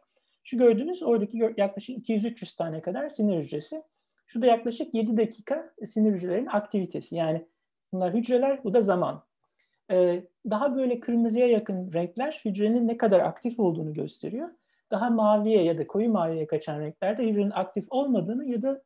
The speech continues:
e, aktivitesinin baskılandığı anlamına da geliyor. Ne görüyoruz burada? Ee, işte bazı şeyler var görüyorsunuz. Şurada bir şeyler oluyor, şurada bir şeyler. Yani kırmızı renklere bakıyorum burada. Yani az çok bir şeyler var ama hani bunu bakarak anlamak gerçekten zor. Ve ki dediğim gibi bu sadece üç yüz kadar nöron.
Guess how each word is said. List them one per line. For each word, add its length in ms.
e, 60
aktivitesinin 680
baskılandığı 600
anlamına 360
da 60
geliyor. 300
Ne 120
görüyoruz 520
burada? 400
Ee, 40
işte 340
bazı 300
şeyler 380
var 180
görüyorsunuz. 560
Şurada 320
bir 60
şeyler 360
oluyor, 360
şurada 300
bir 60
şeyler. 200
Yani 100
kırmızı 380
renklere 400
bakıyorum 480
burada. 260
Yani 160
az 200
çok 220
bir 60
şeyler 360
var 160
ama 300
hani 180
bunu 180
bakarak 400
anlamak 440
gerçekten 520
zor. 220
Ve 120
ki 240
dediğim 280
gibi 260
bu 80
sadece 340
üç 240
yüz 140
kadar 320
nöron. 320